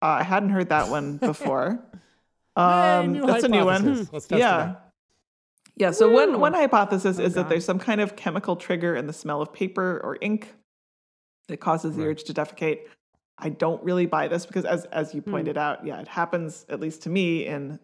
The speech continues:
Speaker 1: <clears throat> many other places and reportedly to other people too. And,
Speaker 2: Okay,
Speaker 1: you know,
Speaker 2: so check that one off.
Speaker 3: Okay.
Speaker 1: does this happen to, to printers all the
Speaker 3: Mm-hmm.
Speaker 1: time? I mean, the record doesn't say.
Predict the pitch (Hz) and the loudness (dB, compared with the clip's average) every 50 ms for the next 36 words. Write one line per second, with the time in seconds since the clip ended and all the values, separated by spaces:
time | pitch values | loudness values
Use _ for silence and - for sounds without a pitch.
0 | _ - 220 226 202 185 170 170 165 165 160 156 170 156 - - - - - 170 | _ 0 0 2 4 2 2 2 2 0 0 0 -2 -4 -6 -8 -10 -8 -6 -4
1 | 180 226 214 214 214 214 233 208 180 180 151 165 156 151 143 139 151 147 147 - | -2 0 2 0 2 2 2 2 2 2 0 0 -2 -2 -2 -4 -4 -6 -8 -8
2 | - - 156 143 - - 147 147 160 180 - - - _ - - - - _ _ | -10 -10 -10 -10 -8 -6 -6 -6 -6 -6 -10 -14 -20 _ -20 -20 -20 -20 _ _
3 | _ _ _ _ - - 190 180 180 175 180 151 135 - 117 190 185 185 180 175 | _ _ _ _ -4 0 2 2 2 0 -2 -4 -8 -4 0 2 2 4 4 4
4 | - - - - 165 151 - - 156 147 135 131 120 113 113 110 - 196 214 - | 2 0 -2 -6 -8 -6 -6 -6 -6 -6 -6 -8 -8 -8 -10 -12 -12 -10 0 2
5 | 214 208 214 240 226 - 226 208 208 214 202 196 196 - 202 170 156 - - - | 2 4 4 2 4 4 4 4 4 2 0 0 0 2 2 2 2 0 -4 -10
6 | 190 - - - 185 175 - 233 214 233 254 247 226 233 - 180 170 254 262 254 | -12 -12 -4 -4 -2 -2 0 0 0 0 0 -2 -4 -4 -4 -4 -4 -2 -2 -4
7 | 269 302 311 294 _ _ _ _ - 175 160 151 156 160 165 165 _ _ _ _ | -4 -6 -10 -14 _ _ _ _ -14 -12 -10 -8 -8 -8 -10 -10 _ _ _ _
8 | _ _ _ _ _ _ _ - - 175 180 185 175 - 165 156 - 139 175 175 | _ _ _ _ _ _ _ -4 -4 0 0 0 0 0 -4 -4 -4 -6 -6 -6
9 | - - 180 - 98 - - 190 - | -8 -12 -10 -10 -8 -8 -8 -10 -12